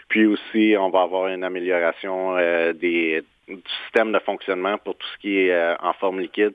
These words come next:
c'est-à-dire produits corporels, produits nettoyants, huile et vinaigre.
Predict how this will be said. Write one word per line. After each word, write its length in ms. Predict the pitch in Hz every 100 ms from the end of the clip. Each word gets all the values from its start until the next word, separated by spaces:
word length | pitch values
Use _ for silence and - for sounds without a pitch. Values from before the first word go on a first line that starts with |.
| -
c'est-à-dire 360 | 92 85 90 85
produits 320 | - 92 -
corporels, 540 | 90 - 87 87 95 92
produits 340 | - 85 87
nettoyants, 580 | 90 85 87 82 87 101 - - - -
huile 420 | 95 98 98 98
et 200 | 95 92
vinaigre. 440 | 78 80 71 67